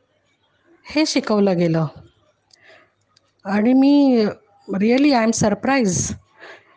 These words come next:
म्हणजे हे सगळं आपल्याकडे आहे, पण आपल्याला माहीतच नाही.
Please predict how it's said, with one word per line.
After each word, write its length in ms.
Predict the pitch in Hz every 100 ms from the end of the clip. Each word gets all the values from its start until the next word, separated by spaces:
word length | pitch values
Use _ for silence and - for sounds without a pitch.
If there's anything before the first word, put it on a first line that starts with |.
| _ _ _ -
म्हणजे 240 | 262 339
हे 120 | 339
सगळं 320 | 392 330 330 311
आपल्याकडे 460 | - 294 294 302
आहे, 720 | 294 214 190 247 180 139 - - _ _
पण 100 | 262
आपल्याला 280 | 240 262 285
माहीतच 580 | 247 208 190 247 262 -
नाही. 160 | 180